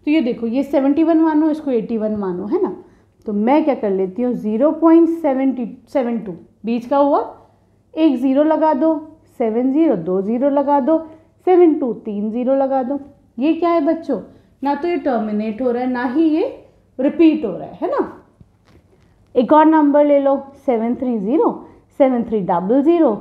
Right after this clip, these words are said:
सेवन थ्री ट्रिपल ज़ीरो, आसान। एक और ले लो, ज़ीरो पॉइंट सेवन फ़ोर एट ज़ीरो, सेवन फ़ोर डबल ज़ीरो, सेवन फ़ोर ट्रिपल, तुम जैसा मर्जी हो वैसा कर लो, बस इरेशनल नंबर्स ही बनाने।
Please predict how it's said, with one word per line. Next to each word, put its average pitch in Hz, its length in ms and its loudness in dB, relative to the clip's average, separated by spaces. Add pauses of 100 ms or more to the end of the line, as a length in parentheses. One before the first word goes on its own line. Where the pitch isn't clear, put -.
(280)
सेवन 247 260 4
थ्री 381 220 0
ट्रिपल 202 420 -2
ज़ीरो, 175 240 -8
आसान। 220 520 2 (680)
एक 226 200 -4
और 254 220 4
ले 285 160 4
लो, 269 200 2
ज़ीरो 240 320 0
पॉइंट 269 360 0
सेवन 214 380 -2
फ़ोर 185 240 -2
एट 220 220 2
ज़ीरो, 320 300 4 (680)
सेवन 311 260 6 (280)
फ़ोर 226 280 2
डबल 202 380 0
ज़ीरो, 285 520 0
सेवन 214 380 -2
फ़ोर 202 200 -2
ट्रिपल, 262 380 0 (200)
तुम 285 240 4
जैसा 208 380 -2
मर्जी 214 380 -6
हो 240 80 -8
वैसा 208 300 -4
कर 240 200 -6
लो, 392 100 -4 (380)
बस 277 260 0
इरेशनल 277 500 0
नंबर्स 214 380 -4
ही 240 100 -6
बनाने। 202 480 -6